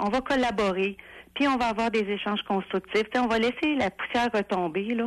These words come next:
Faut penser régionalement. Moi, c'est de la façon que le, je le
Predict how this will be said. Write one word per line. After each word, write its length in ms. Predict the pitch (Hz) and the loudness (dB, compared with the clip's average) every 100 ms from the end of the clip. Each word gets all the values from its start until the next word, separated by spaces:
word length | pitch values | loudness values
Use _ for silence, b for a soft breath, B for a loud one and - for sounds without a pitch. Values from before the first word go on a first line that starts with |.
| 277 | 0
Faut 80 | 311 | 0
penser 600 | 277 202 185 233 233 - | 0 0 0 0 0 0
régionalement. 1000 | 202 240 226 208 202 190 185 175 165 165 - | 0 0 2 0 0 0 2 0 -2 -4 0
Moi, 140 | 240 277 | 0 2
c'est 80 | 240 | 0
de 40 | |
la 120 | 196 | 0
façon 400 | 190 214 - 226 226 | 0 -4 0 -2 0
que 120 | 214 | 0
le, 160 | 190 185 185 | 0 2 0
je 100 | |
le 140 | 180 | 0